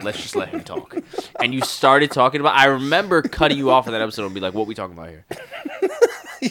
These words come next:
Speaker 2: Yeah, you were like, "What the fuck is
Speaker 1: <laughs> Yeah,
Speaker 2: happening?"
Speaker 1: yeah, what we
Speaker 2: And I
Speaker 1: saying?
Speaker 2: explained my logic, and you were like, "Oh," I forgot what it was. I think I read, like, it was a meme or some shit. Oh, shit. Jesus Christ. That's hilarious. Ooh, the triangle of racism in Godzilla versus Kong.
Speaker 1: Yup.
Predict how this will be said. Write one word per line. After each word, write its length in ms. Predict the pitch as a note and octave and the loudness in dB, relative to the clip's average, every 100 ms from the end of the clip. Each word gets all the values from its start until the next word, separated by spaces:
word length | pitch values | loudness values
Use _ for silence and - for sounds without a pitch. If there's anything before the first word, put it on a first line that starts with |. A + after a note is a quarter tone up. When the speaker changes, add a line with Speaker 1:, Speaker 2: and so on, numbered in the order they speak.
| - | 2
Speaker 2:
Yeah, 180 | C4 - C4+ | 2 4 2
you 140 | B3+ C4+ | 4 2
were 100 | B3 | 4
like, 120 | G#3+ | 2
"What 240 | G3 A#3 A#3 | 2 2 4
the 80 | |
fuck 300 | G3 G3 A3 | 0 2 2
is 160 | - - | 2 4
Speaker 1:
<laughs> 20 | |
Yeah, 200 | G3+ D#4+ | 8 8
Speaker 2:
happening?" 220 | - A3 D#3 | 6 2 2
Speaker 1:
yeah, 40 | D3 | 4
what 140 | C3 C#3 | 2 2
we 40 | |
Speaker 2:
And 100 | D3 | 6
I 100 | F#3 | 8
Speaker 1:
saying? 60 | F#3 | 8
Speaker 2:
explained 360 | F3+ F#3+ F#3+ F3+ | 6 2 4 6
my 80 | |
logic, 500 | D#3 D#3 E3 C#3+ A#2 | 8 10 8 6 -2
and 120 | A2 B2+ | -2 0
you 60 | |
were 60 | B2 | 2
like, 100 | A2 | 4
"Oh," 680 | A2+ A2+ A#2 G#2 G2 F#2 E2+ | 6 8 8 8 6 4 2
I 60 | |
forgot 300 | - G3 D#3+ | 2 4 4
what 100 | A#2+ | 4
it 40 | A#2 | 0
was. 220 | G2 F#2 | -2 -4
I 60 | A2 | -2
think 140 | C3 | 2
I 60 | A2+ | 2
read, 260 | G2 G2 F2+ - | 2 -4 -6 -6
like, 100 | A2 | -4
it 60 | |
was 80 | G#2+ | -4
a 80 | F#2+ | -6
meme 260 | F#2+ G2 F#2 | -6 -6 -6
or 60 | |
some 200 | E2 E2+ | -10 -14
shit. 300 | D#2+ A#1+ G#1+ _ _ _ _ _ - | -14 -16 -16 _ _ _ _ _ -2
Oh, 680 | D3 E3 E3 D#3 C#3+ B2+ | 4 6 8 6 4 2
shit. 540 | A2 - B2+ A#2+ F#2 - _ _ | -2 -2 2 2 0 -6 _ _
Jesus 500 | F#2 G#2 A2 E2 C#2 | -12 -8 -8 -10 -16
Christ. 460 | - F#2 F2 D#2+ - | -14 -6 -6 -6 -8
That's 200 | F2 F#2+ | -8 -8
hilarious. 460 | D#2+ C#2 C#2 C#2 - | -14 -14 -16 -14 -4
Ooh, 160 | C#3+ A#2 - | -4 -4 -8
the 120 | A#2 | -6
triangle 720 | G#2 - D#3 G3+ A#3 A3+ A#3 F3 | -4 2 4 6 2 2 2 2
of 60 | |
racism 680 | B2+ D3+ E3 B2 F#2+ F#2+ F#2 | 2 2 2 -4 -6 -8 -8
in 240 | A2 G#2+ G2+ | -6 -6 0
Godzilla 540 | A2 A#2+ A#2+ A#2+ A#2 | 2 4 2 0 -2
versus 340 | G2+ G2+ - - | -2 -6 -6 -8
Kong. 380 | F#2+ F2+ D#2+ | -4 -4 -4
Speaker 1:
Yup. 420 | F2 G#2+ B2+ - | -4 2 2 0